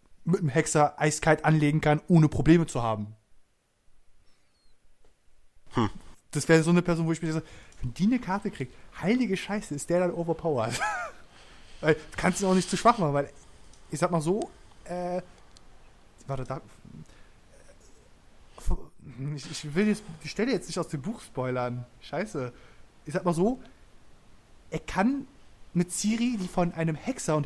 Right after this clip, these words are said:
Speaker 1: Hexern trainiert wurde und magische Fähigkeiten und so hat, äh, recht gut, äh, die Stirn bieten.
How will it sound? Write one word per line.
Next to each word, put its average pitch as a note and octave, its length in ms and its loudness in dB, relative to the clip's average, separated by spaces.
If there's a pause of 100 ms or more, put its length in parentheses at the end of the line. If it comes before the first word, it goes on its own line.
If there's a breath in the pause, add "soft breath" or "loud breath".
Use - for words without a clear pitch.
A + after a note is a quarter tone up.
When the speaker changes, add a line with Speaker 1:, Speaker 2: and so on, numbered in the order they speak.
Speaker 1:
Hexern F#3+ 280 -4
trainiert - 400 -2
wurde D3 320 2 (640)
und - 200 -8
magische D3+ 300 -2
Fähigkeiten F#3 420 -2
und C#3 140 -4
so B2+ 140 -4
hat, D3 320 -6
äh, C3+ 240 0 (640)
recht G#3 300 -4
gut, G#3+ 260 -2
äh, F#3+ 420 -2 (680)
die F3+ 40 -2
Stirn A3 320 8
bieten. A#2 400 -6